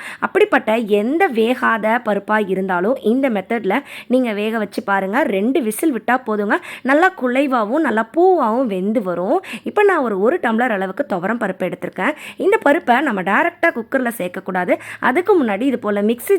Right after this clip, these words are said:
ஜார்ல போட்டுக்கோங்க. போட்டுட்டு நல்லா க்ளோஸ் பண்ணிட்டு பல்ஸ் மோடுல ஒரு நாலஞ்சு வாட்டி விட்டு விட்டு அரைச்சுக்கோங்க. ரொம்ப அரைச்சிடாதீங்க, மாவு மாதிரி ஆயிடும். இந்த மாதிரி நர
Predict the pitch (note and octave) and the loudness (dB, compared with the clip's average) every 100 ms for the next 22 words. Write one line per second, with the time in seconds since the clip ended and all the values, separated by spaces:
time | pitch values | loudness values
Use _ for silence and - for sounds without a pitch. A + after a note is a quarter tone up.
0 | C#4+ A3 G3+ G3+ F#3+ G3 - G3 A3+ F4 | 2 0 -2 -4 -6 -4 -4 0 0 -2
1 | - - D#4 G4+ G4 - C4 F#4 B3+ G#3 | -8 -2 2 2 2 0 2 4 2 0
2 | A#3 - A#3 C4 - G3+ F#3 F#3+ E4+ - | 0 2 2 2 -2 -4 -2 0 -2 -2
3 | - - D#4 A4+ - D#4 B3+ A#3 A#3 C#4 | -10 2 4 4 2 0 2 4 4 4
4 | F#3 F#3 G#3 F#4+ F4 C#4+ A#3+ A3+ A3+ G3 | 2 0 2 2 0 0 0 0 -2 -2
5 | A3 A3 C#4+ - - F#3 - G3 F#3+ D4 | -2 0 0 0 -2 -6 -4 -2 2 0
6 | - - - C#4+ G#4 G4+ B3+ B3+ C#4 A#3 | 0 -6 2 4 6 4 4 0 0 2
7 | G#3+ D4+ G4+ - A3 C4 D4+ A3 G#3 B3+ | 2 0 0 2 4 4 2 0 0 -2
8 | - F#3 F#3+ A3 F#4+ - - C#4+ G4+ G#4 | 0 0 2 0 0 -6 -2 2 4 4
9 | F4 C#4+ F4 F4+ A3 A#3 | 4 2 2 2 2 2